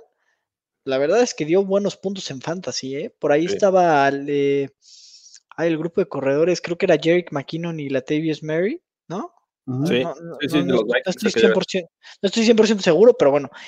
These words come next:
Speaker 1: estaba, eh, Stephon Diggs
Speaker 3: Stephon
Speaker 1: y
Speaker 3: Diggs y Adam Thielen.
Speaker 1: Thielen,
Speaker 2: Que nadie
Speaker 1: y
Speaker 2: los
Speaker 1: ellos
Speaker 2: conocía.
Speaker 1: y los dos dieron muchos puntos, ¿eh? Y por ahí
Speaker 2: Sí.
Speaker 1: no sé si Wolf tuvo una gran temporada este año, pero
Speaker 3: Exacto, una buena temporada.
Speaker 1: temporada de puntos, y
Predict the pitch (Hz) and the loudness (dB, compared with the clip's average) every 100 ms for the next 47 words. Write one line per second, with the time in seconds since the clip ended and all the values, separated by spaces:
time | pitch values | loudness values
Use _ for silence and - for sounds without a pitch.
0 | - - 143 - 190 196 180 151 139 135 | -8 -6 0 6 8 8 8 8 6 2
1 | - 147 - 180 196 185 190 185 170 156 | -2 -4 0 0 0 -2 -2 -2 -4 -4
2 | 135 139 139 135 120 113 135 120 - 143 | 0 2 2 2 2 4 4 4 4 4
3 | 156 196 - _ _ - _ _ - 220 | 4 2 -4 _ _ -20 _ _ -6 0
4 | 262 143 165 180 202 127 - 175 151 - | 2 6 6 6 4 0 2 2 2 -4
5 | _ _ _ _ - 175 175 160 233 247 | _ _ _ _ -2 4 6 6 4 6
6 | 214 208 208 202 - - _ 190 247 240 | 2 0 -6 -8 -12 -16 _ -16 -14 -14
7 | 151 175 - _ - - 185 240 277 254 | -14 -16 -18 _ -4 4 8 8 4 -2
8 | 262 - - _ 226 220 - 208 202 196 | -2 -4 -10 _ -4 -2 -2 -4 -2 0
9 | 160 165 175 170 151 143 151 - _ 147 | 2 0 0 -4 0 2 2 0 _ -6
10 | 175 240 - _ _ _ _ 147 143 143 | -6 -10 -14 _ _ _ _ 0 2 2
11 | 139 110 110 110 110 120 117 117 104 110 | 0 0 -2 -6 -8 -4 0 0 2 4
12 | 110 107 - _ - - _ _ 156 180 | 6 4 -2 _ -20 -20 _ _ 2 4
13 | 165 - 185 202 196 139 151 | 4 2 -2 -2 -2 -4 -6